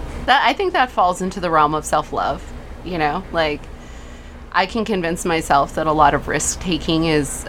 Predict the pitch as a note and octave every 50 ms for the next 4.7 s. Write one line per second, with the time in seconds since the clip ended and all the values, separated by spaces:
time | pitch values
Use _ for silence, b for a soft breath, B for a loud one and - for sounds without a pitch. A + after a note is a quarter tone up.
0 | - - C#3+ C#3 C#3+ C#3 C#3+ D3 D3 C#3 - - - - - - - - - -
1 | - - D#3 D#3 D3+ D3+ C#3 C3+ - - - C#3+ C#3 C#3+ D#3 E3 F3 F3+ - -
2 | G#3+ G#3 A3 A3+ A#3 - - - - - - - - - D3+ D#3 D3+ D3 C#3+ C#3+
3 | D3+ D#3 D#3 - - D3 D3+ D#3+ - - A4+ B4 A#4+ A4+ A4 A4 A4+ A4+ A#4 A#4
4 | A#4+ A#4+ A#4+ A4+ G#4 F4+ D4 C4 - B3+ C4 G4+ G4 G4+